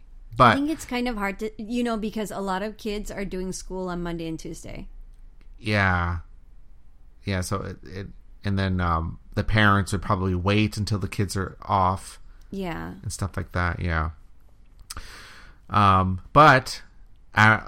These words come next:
Speaker 1: um, starting on the Wednesday, all the way up until Sunday, it's gonna be busy. The parks will probably reach capacity some of the days. It's just gonna be insanity. So, if you don't have to be there, don't.
Speaker 2: And oh my gosh, guess, guess who's gonna be there?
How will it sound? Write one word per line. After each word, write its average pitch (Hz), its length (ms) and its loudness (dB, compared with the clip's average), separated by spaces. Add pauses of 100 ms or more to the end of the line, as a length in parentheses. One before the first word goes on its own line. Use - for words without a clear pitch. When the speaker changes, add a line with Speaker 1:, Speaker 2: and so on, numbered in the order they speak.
(160)
Speaker 1:
um, 95 500 2
starting 107 280 4
on 95 140 2
the 92 80 2
Wednesday, 101 840 2 (240)
all 113 320 8
the 113 60 4
way 110 120 6
up 104 140 2
until 104 220 0
Sunday, 92 640 2 (200)
it's 104 160 -2
gonna 104 160 4
be 98 100 6
busy. 82 400 0 (600)
The - 80 0
parks - 280 4
will 110 60 -2
probably 135 460 4
reach 120 220 2
capacity 110 540 2
some 107 280 2
of 101 80 0
the 104 80 0
days. 101 520 0 (880)
It's 107 180 2
just 110 180 0
gonna 104 180 2
be 90 160 0
insanity. 85 720 -2
So, 87 440 0 (680)
if 107 120 -6
you 127 60 2
don't 147 140 6
have 147 180 2
to 147 80 -2
be 117 180 2
there, 117 180 2
don't. 87 520 -4 (640)
Speaker 2:
And 208 80 -8
oh 214 100 -4
my 233 140 -2
gosh, 220 280 -2
guess, 208 280 -6
guess 214 260 -4
who's 220 100 -6
gonna 208 140 -4
be 185 120 -4
there? 156 280 -8